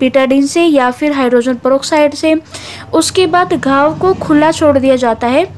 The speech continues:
और patient को चार से छः दिन बाद बुलाया जाता है। अगर तब देखा जाता है कि अगर infection नहीं है तब उसकी सूचरिंग की जाती है। तो ये दो stages में होती है। सबसे पहले दिन patient का,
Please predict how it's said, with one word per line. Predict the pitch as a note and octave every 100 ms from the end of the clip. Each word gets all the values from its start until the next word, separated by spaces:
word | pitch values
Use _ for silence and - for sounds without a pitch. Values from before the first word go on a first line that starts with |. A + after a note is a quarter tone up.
| D4+
और | E4
patient | - E4+ D#4+ E4+ E4
को | F#4
चार | F#4 E4 D4+ D#4+
से | - F#4
छः | - D#4+
दिन | D4 D#4+ C#4
बाद | C4 C#4
बुलाया | C#4 B3 B3 A#3+ B3
जाता | C#4+ C#4+ C4
है। | C#4 D#4 F#4 - - -
अगर | C#4 C4+ G#4 A4 - - C4
तब | E4+ F4+ G4+
देखा | D4 C#4 D4+ D#4+
जाता | D#4+ D4+ E4+
है | F4+
कि | E4+
अगर | D#4+ E4+
infection | E4+ E4 E4+ - C#4+
नहीं | C4 D#4+ G#4+ F4
है | A3 - - - -
तब | F4 G4+ D4
उसकी | B3+ - F#4
सूचरिंग | A#4 - C#4 C4+ A#3
की | A#3
जाती | G#3+ G#3 G#3+
है। | G3+ G3+ - - - - - -
तो | - -
ये | D4+ E4+
दो | C4+ E4
stages | F#4+ G4+ F4+ F4+ E4+
में | F4+
होती | F4 E4+ F4
है। | A4+
सबसे | G4+ - D4+ D4 E4+
पहले | - D4 C#4+ D#4+
दिन | D4+ E4+ - - - - -
patient | D#4 D4+ D#4+ D#4+ E4
का, | E4+ E4+